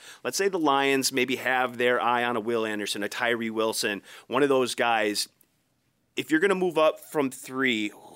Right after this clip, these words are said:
who's a guy in this draft you would move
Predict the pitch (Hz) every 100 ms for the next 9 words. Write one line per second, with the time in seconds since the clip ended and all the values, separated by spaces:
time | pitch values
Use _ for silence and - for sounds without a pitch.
0 | - - 175 214 240 208 190 151 151 147
1 | 139 131 - - 120 120 117 117 120 113
2 | 113 120